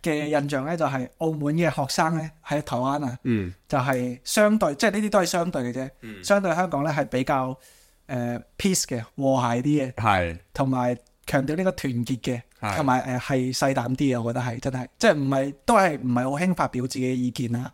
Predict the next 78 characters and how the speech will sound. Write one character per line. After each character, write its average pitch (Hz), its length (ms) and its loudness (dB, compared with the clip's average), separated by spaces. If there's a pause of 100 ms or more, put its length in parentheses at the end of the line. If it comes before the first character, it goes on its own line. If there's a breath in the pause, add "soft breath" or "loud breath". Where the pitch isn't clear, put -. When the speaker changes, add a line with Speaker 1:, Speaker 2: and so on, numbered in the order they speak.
(380 soft breath)
Speaker 1:
嗰 131 80 -4
啲 143 160 2
噉 117 60 2
樣 110 160 0
嘅。 104 160 -10 (400 soft breath)
噉 165 160 2
香 226 140 8
港 214 100 6
學 185 100 2
生 190 180 2
咧 202 100 4
係 165 180 2
確 147 140 -4
實 143 120 0
係 143 60 4
有 131 240 -2
主 - 220 -6
見 127 240 0
啲 139 240 2
嘅， - 20 -12 (320 soft breath)
同 135 100 0
埋 120 140 4
講 123 240 0
嘢 151 60 -2
都 160 100 4
係 160 100 0
直 - 120 -2
啲 147 240 0
啦， 143 100 4
呢 156 100 0
個 143 100 2
大 120 140 -2
家 123 100 0
都 135 100 -2
係 123 140 -2
噉 110 120 -8
講 127 80 -2
嘅。 110 300 2
Speaker 2:
嗯。 117 80 -8 (300 soft breath)
Speaker 1:
我 151 80 -2
就 165 140 4 (400)
記 175 200 0
得， - 80 8 (100)
誒， 127 320 0
即 226 120 2
係 196 40 6
你 139 160 0
之 202 100 -4
前 165 180 0
同 120 140 -4
我 127 60 -4
講 127 140 -2
過 131 100 -2
話， 123 220 2
你 123 120 -2
哋 131 120 -2
個 131 160 0
分 175 200 2
裂 156 60 -2
嘅 127 140 -4
問 120 160 0
題 127 140 -4
吖 120 60 -2
嘛。 123 220 -2
Speaker 2:
係 113 140 4
啊。 101 260 0
Speaker 1:
噉 208 140 4
其 175 100 0
實 170 160 -2
我 147 100 -2
自 165 120 -4
己 151 120 -2
咧 175 140 2
都 202 300 0 (200)
曾 131 220 0
經 185 180 2
讀 180 80 2
書 - 140 -4